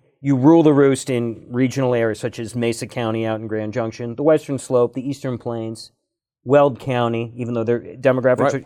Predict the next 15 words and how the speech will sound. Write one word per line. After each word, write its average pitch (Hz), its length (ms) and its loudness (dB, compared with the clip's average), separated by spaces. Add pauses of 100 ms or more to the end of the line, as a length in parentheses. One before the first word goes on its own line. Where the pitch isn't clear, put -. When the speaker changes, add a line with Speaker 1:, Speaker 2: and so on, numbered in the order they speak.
(280)
Speaker 1:
Douglas 147 320 4
County, 127 460 -2 (320)
but 127 100 0
all 214 200 6
of 196 60 2
that's 214 240 4
eroding. 143 580 4 (160)
Um, 131 400 2
Speaker 2:
Used 202 220 2
to 196 80 -10
be 165 220 2
that 131 380 2 (460)
if 110 200 -8
you 135 160 4
won 139 440 4